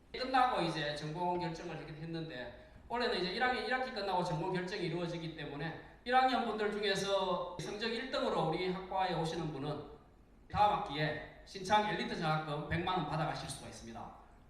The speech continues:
그리고 일 학년 이 학기 과 대표하시는 분도 장학금 받아가실 수 있기 때문에 일 학년들도 이제 대상이 되기 때문에 장학금 수요 인원이 훨씬 늘었다.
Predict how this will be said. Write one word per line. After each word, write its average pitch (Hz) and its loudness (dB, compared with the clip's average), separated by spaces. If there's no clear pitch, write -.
그리고 180 0
일 233 0
학년 233 6
이 214 0
학기 185 2
과 226 6
대표하시는 220 4
분도 151 -2
장학금 160 -2
받아가실 156 -2
수 160 -8
있기 156 -8
때문에 139 -6
일 240 0
학년들도 196 2
이제 165 2
대상이 175 -2
되기 160 -4
때문에 139 -6
장학금 156 -2
수요 - -8
인원이 151 0
훨씬 147 -6
늘었다. - -2